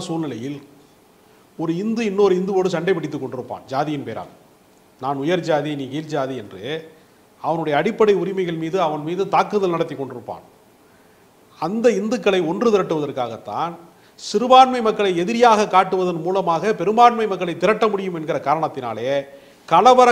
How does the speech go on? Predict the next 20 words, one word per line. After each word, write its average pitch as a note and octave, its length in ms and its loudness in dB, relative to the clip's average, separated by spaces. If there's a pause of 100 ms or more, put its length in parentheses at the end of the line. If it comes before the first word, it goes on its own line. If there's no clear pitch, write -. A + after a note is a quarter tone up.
(120)
காலத்திலே G3 480 2
மட்டும்தான் G3 480 -2
இவன் E3+ 180 -6
தன்னை D3 160 -6 (120)
இந்து A3 140 -6 (100)
என்று E3 180 -6
உணர்வான். C3 480 -6
மிச்ச E3 300 -4
நேரங்களில் G3+ 420 -2
தன்னுடைய D3 240 -8 (100)
சாதியை, A#3 480 4 (160)
சாதி B3+ 300 4
இந்துவாகத்தான் F3 540 -4
தன்னை C3 200 -14
கருதுவானே C3 400 -10
தவிர, G2+ 160 -12 (720)
ஜாதியைத்தான் A#3 680 4
முதன்மையாக F#3 520 -2
கருதுவானே D3 400 -6
தவிர, D3 160 -6